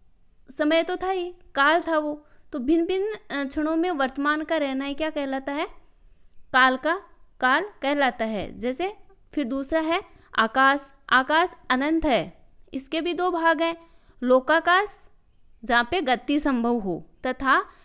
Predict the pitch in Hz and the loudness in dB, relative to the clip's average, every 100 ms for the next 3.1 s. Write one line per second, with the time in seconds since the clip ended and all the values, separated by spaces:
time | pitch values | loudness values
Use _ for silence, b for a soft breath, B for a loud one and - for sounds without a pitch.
0 | b - 311 339 339 311 294 254 226 202 | b -2 2 2 2 0 2 0 0 -2
1 | 226 226 294 247 247 262 262 233 262 403 | -6 -4 -4 -4 -4 -6 -6 -2 -2 -2
2 | b b b - 214 226 226 269 254 185 | b b b -8 -2 0 0 0 0 -4
3 | 156 | -6